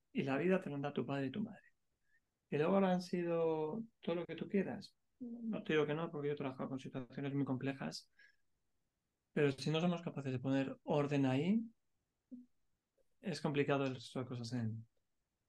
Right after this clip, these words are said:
en la vida. Así que para mí me parece algo fundamental y es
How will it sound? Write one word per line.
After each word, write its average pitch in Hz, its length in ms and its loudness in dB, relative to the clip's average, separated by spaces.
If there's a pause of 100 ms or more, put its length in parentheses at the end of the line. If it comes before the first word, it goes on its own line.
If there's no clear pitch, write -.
(160)
en 151 120 -2
la 131 100 4
vida. 123 220 4
Así 113 180 -2
que 143 100 -4
para 135 160 0
mí 160 80 0
me 175 80 -2
parece 156 240 -4
algo 139 520 -2 (100)
fundamental 135 560 0
y 131 180 2
es 131 320 -4